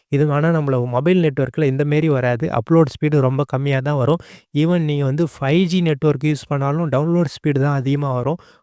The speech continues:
அப்லோட் ஸ்பீடு வந்து ரொம்ப, ரொம்ப கம்மியா தான் வரும். ஆனா, இப்ப பாருங்க, நான் வந்து ஃபைபர் இன்டர்நெட் யூஸ் பண்றதால எனக்கு ஸ்டேபிளான இன்டர்நெட்டா இருக்கு. அப்லோடும் ஒரே ஸ்பீடு, டவுன்லோடும் ஒரே ஸ்பீடு. அடுத்து வந்து நான் இப்ப வந்து கால் பண்றேன். கால்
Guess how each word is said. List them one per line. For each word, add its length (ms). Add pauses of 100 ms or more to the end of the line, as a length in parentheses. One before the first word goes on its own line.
அப்லோட் 380
ஸ்பீடு 220
வந்து 220
ரொம்ப, 240
ரொம்ப 240
கம்மியா 340
தான் 180
வரும். 180
ஆனா, 280
இப்ப 260
பாருங்க, 240 (340)
நான் 160
வந்து 200 (300)
ஃபைபர் 440
இன்டர்நெட் 400
யூஸ் 180
பண்றதால 460
எனக்கு 220
ஸ்டேபிளான 580
இன்டர்நெட்டா 440
இருக்கு. 200 (280)
அப்லோடும் 640
ஒரே 180
ஸ்பீடு, 380 (240)
டவுன்லோடும் 600
ஒரே 220
ஸ்பீடு. 380 (240)
அடுத்து 340
வந்து 220
நான் 180
இப்ப 100
வந்து 180
கால் 300
பண்றேன். 340
கால் 220